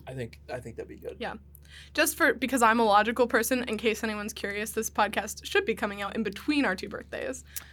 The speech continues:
Speaker 2: You're
Speaker 1: Yes.
Speaker 2: born before I was, but we're both January babies.
Speaker 1: Yes. Your birthday
Speaker 2: Yeah.
Speaker 1: is on?
Speaker 2: The twenty-third.
Speaker 1: Yep. And my
Speaker 2: And yours
Speaker 1: birthday
Speaker 2: is
Speaker 1: is on the
Speaker 2: on
Speaker 1: tenth.
Speaker 2: the tenth.
Speaker 1: And that was definitely not a ploy to find out when Becky's birthday is, 'cause I
Speaker 2: <laughs>
Speaker 1: don't forget people's birthdays.
Speaker 2: No, definitely not.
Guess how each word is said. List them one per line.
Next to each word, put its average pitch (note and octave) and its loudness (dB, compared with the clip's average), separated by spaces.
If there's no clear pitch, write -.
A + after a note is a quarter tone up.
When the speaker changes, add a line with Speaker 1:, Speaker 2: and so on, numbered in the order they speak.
Speaker 2:
You're A#3+ 6
Speaker 1:
Yes. A#3+ 2
Speaker 2:
born A#3 6
before G#3 0
I G3 0
was, A3 -6
but A3+ 2
we're A3 6
both G#3 0
January G3+ -6
babies. - -8
Speaker 1:
Yes. - -2
Your C3+ 2
birthday C3 6
Speaker 2:
Yeah. B2+ 8
Speaker 1:
is B2 4
on? D3 4
Speaker 2:
The A#3 0
twenty-third. A3+ -2
Speaker 1:
Yep. F3+ 4
And A#2 -2
my D3 8
Speaker 2:
And D#3 4
yours D#3+ 8
Speaker 1:
birthday D#3+ 6
Speaker 2:
is D3 6
Speaker 1:
is - 6
on C#3+ 8
the C#3 8
Speaker 2:
on - 4
Speaker 1:
tenth. - 0
Speaker 2:
the G4 6
tenth. - 0
Speaker 1:
And C3+ 4
that C#3+ 8
was C#3+ 8
definitely D#3 6
not C#3+ 8
a - 4
ploy B2 6
to A#2+ 0
find B2 2
out A#2+ 6
when A#2 0
Becky's A#2 0
birthday A#2 0
is, A#2+ 2
'cause - 0
I C#3+ 10
Speaker 2:
<laughs> - 4
Speaker 1:
don't D3 6
forget C#3 4
people's B2 -2
birthdays. A2+ -2
Speaker 2:
No, C#4 8
definitely A#3+ 2
not. F#3 4